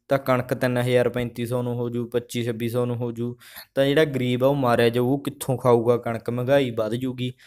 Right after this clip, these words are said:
ਪਰ ਉਹਦੇ ਬਾਰੇ ਵੀ ਸਵਾਮੀਨਾਥਨ ਨੇ ਹੱਲ ਦੱਸੇ ਹੋਏ ਆ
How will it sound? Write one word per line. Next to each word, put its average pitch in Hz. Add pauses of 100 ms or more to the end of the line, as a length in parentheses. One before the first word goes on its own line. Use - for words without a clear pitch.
(260)
ਪਰ 165
ਉਹਦੇ 156
ਬਾਰੇ 147
ਵੀ 156
ਸਵਾਮੀਨਾਥਨ 123
ਨੇ 120
ਹੱਲ 117
ਦੱਸੇ 110
ਹੋਏ 113
ਆ 113